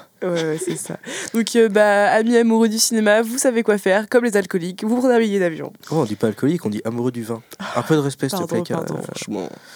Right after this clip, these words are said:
Speaker 2: Éline.
Speaker 1: Ouais, je, je préfère.
Speaker 2: C'est bon, c'est parce que je pense gastro.
Speaker 3: N'hésitez vraiment pas à aller, à aller au festival du cinéma parce que c'est vraiment impressionnant.
Speaker 2: Est-ce qu'on peut allier cinéma en plein air et verre de vin ?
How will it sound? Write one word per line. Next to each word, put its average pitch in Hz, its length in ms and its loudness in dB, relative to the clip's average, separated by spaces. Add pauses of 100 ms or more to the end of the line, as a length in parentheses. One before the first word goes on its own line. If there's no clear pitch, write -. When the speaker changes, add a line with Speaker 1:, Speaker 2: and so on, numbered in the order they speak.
(840)
Speaker 2:
Éline. 110 300 -8 (180)
Speaker 1:
Ouais, 214 220 2 (100)
je, 240 60 -6
je - 240 -2
préfère. 254 580 2 (320)
Speaker 2:
C'est - 240 -8
bon, 135 80 -6
c'est - 100 -12
parce - 120 -6
que - 80 -10
je - 60 -12
pense 110 180 -2
gastro. 113 400 -4 (1000)
Speaker 3:
N'hésitez 123 280 -2
vraiment 160 260 4
pas 151 140 2
à 123 160 4
aller, 107 340 0
à 107 140 0
aller 101 180 -4
au 90 220 -8 (160)
festival 95 360 -6
du - 80 -12
cinéma 92 380 -6
parce - 220 -14
que - 100 -16 (460)
c'est - 120 -10
vraiment 101 220 -2
impressionnant. 117 580 -4
Speaker 2:
Est-ce - 140 -8
qu'on 165 140 -6
peut 127 140 -2
allier 110 320 -4
cinéma 143 420 -6
en 127 80 -4
plein 120 220 -6
air 139 200 -4
et 107 100 -8
verre 117 280 -6
de 120 100 -8
vin ? 98 220 -8